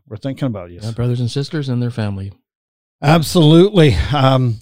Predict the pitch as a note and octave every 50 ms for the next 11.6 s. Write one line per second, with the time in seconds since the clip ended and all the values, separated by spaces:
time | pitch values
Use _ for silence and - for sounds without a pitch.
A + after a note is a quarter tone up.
0 | _ _ _ _ C#3+ D3 D3 C#3+ C#3 D3 D#3+ F#3 G#3+ A#3 - - - F#3+ F3 F#3
1 | F3 D#3 D#3+ D#3 C#3+ C#3+ C#3 C#3 C3 B2+ B2+ B2+ B2+ C#3 D#3 E3+ E3+ - F3+ D3
2 | C#3 C3 - A#2 G2 - - B2 B2+ C3 C3 A#2 - - G#2+ G2+ G2 G2 G2 G2
3 | F#2+ F2+ F2 - - _ _ _ _ _ G#2+ G#2+ G2+ G2 G2+ F#2+ G2 G2 G2 -
4 | - - - D#3 C#3 C3+ A#2+ C3 C3+ B2 B2 A#2 A#2 A#2 B2+ B2+ A#2+ B2 B2 B2+
5 | A#2+ B2 C3+ B2 G#2 - C3 A#2 A2+ A2+ - - C3+ B2 B2 B2 A2+ A#2 A#2+ A#2
6 | A2+ A#2 A#2 A#2+ A#2+ A#2+ A#2 A2 - - B2 A#2+ B2 B2+ C3+ C#3 C3 - - -
7 | - - - - _ _ _ - A2 A2 A2 A2 G#2 - C#3+ C3+ - - F3 G3
8 | A3 G#3 F#3+ E3 D#3+ C#3+ - D#3+ D3+ C#3 B2+ B2 C3 C3 B2+ B2 A2 A#2 C3 D3+
9 | G#3+ B3+ A#3 - - D3+ C3+ A#2+ C3 A#2+ A2 A#2+ A#2 G#2 - - - - - -
10 | - - _ - B2+ C#3+ D3+ D#3 D3+ G3 F#3+ - B3 A#3+ G#3 F3 C#3+ C3 C#3+ C#3+
11 | C#3 C3+ B2+ - - _ _ _ - C3+ C3 A#2